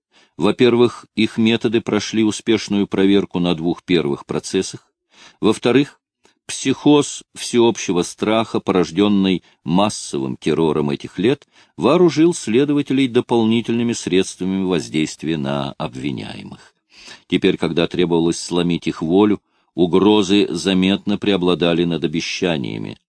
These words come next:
Если во время подготовки двух предыдущих процессов ещё не все арестованные верили, что Сталин может привести в исполнение дикие угрозы,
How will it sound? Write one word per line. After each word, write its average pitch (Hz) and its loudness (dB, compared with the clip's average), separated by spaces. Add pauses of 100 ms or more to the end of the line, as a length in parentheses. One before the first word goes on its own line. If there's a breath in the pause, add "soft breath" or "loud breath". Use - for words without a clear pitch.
(360 soft breath)
Если 107 0
во 104 4
время 107 4
подготовки 98 -2
двух 98 -2
предыдущих 101 -4
процессов - -6 (240 loud breath)
ещё 80 -2
не 95 4
все 104 0
арестованные 82 0
верили, 78 2
что - -6
Сталин 82 -2
может 80 -4
привести 80 -4
в 73 -2
исполнение 73 -4
дикие 71 -6
угрозы, 98 0